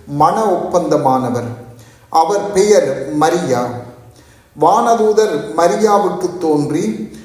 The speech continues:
"அருள் நிறைந்தவரே வாழ்க, ஆண்டவர் உம்மோடு இருக்கிறார்" என்றார். இவ்வார்த்தைகளை கேட்டு அவர் கலங்கி, "இந்த வாழ்த்து எத்தகையதோ?" என்று எண்ணிக்கொண்டிருந்தார்.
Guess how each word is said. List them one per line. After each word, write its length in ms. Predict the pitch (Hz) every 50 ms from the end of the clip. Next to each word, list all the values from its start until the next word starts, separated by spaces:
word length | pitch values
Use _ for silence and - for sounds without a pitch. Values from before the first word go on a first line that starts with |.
| - - -
"அருள் 420 | - 151 160 185 214 240 240 226
நிறைந்தவரே 840 | 214 202 196 214 220 226 226 220 220 208 202 202 196 196 190 180 170
வாழ்க, 600 | 160 160 160 160 160 156 147 - 185 202 220 226 226 - - - - - - - -
ஆண்டவர் 760 | - 160 156 175 220 233 226 220 220 208 208 208 196 175 170 180
உம்மோடு 460 | 208 214 214 208 208 208 185 175 170
இருக்கிறார்" 800 | 175 190 180 - - - 180 185 180 175 156 - - - -
என்றார். 680 | - 165 147 147 131 - 135 135 131 - - - - - - - - - - - - _ - - - _ _ _
இவ்வார்த்தைகளை 1080 | 170 170 180 180 180 185 190 208 233 - - - 233 214 - 214 220 214 202 208 - -
கேட்டு 640 | - 208 214 214 208 214 214 220 214 190 156 151 156 175
அவர் 340 | 175 175 180 190 175 -
கலங்கி, 920 | - 175 180 190 208 214 202 180 156 147 143 147 165 - - - - - - - - - - - _ _
"இந்த 320 | 170 170 185 214 214 214
வாழ்த்து 540 | 185 185 175 185 208 220 220 220 220 214 214
எத்தகையதோ?" 1080 | 202 185 180 180 180 180 185 220 202 - - 208 202 202 208 202 190 156 - - - 180
என்று 420 | 170 175 - 180 180 175 165 156
எண்ணிக்கொண்டிருந்தார். 1040 | 151 - 202 190 196 202 - - 165 151 151 139 139 135 127 127 127 127 123 123 -